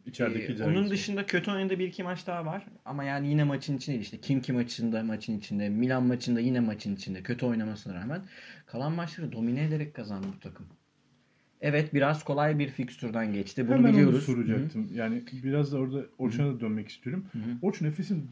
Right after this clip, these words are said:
Speaker 1: bu ana kadar yani ilk on hafta itibariyle fikstürün kolay olduğunu düşünüyor musun? İlk on hafta demek ligdeki takımların yüzde altmış,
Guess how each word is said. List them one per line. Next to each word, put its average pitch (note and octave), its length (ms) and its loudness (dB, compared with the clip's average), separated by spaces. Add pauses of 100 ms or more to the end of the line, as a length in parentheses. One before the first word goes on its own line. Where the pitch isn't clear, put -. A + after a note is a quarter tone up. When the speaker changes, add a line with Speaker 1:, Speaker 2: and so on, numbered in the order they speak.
Speaker 1:
bu D#3 160 0
ana E3 220 0
kadar A2 320 -4
yani G#2+ 320 -4 (380)
ilk F#3+ 260 2 (260)
on D3+ 140 2
hafta D#3 240 0
itibariyle C3 360 -6
fikstürün C#3 380 -8
kolay B2+ 280 -2
olduğunu B2+ 180 -2
düşünüyor G#3 240 -2
musun? G3 240 0 (240)
İlk D#3+ 200 2
on G3 80 8
hafta G3 280 2
demek G#3+ 240 4 (340)
ligdeki D#3 360 0
takımların F3+ 580 2
yüzde D3 300 2 (200)
altmış, D3+ 400 -2